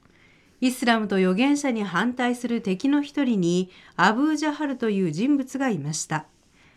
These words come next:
彼はある日、預言者を激しく非難しました。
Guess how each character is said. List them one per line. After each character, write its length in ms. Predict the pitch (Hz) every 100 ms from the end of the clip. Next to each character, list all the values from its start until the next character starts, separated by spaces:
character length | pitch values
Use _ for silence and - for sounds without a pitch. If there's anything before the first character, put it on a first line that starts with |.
| _
彼 240 | - 220 196
は 120 | 180
あ 60 |
る 120 | 202 208
日、 400 | - 170 170 -
預 140 | 185 185
言 220 | 240 240
者 220 | - 196
を 100 | 170
激 320 | 165 175 240
し 120 | 285 -
く 140 | 220
非 120 | 196
難 220 | 262 277
し 160 | 240 -
ま 100 | 170
し 140 | -
た。 180 | - 165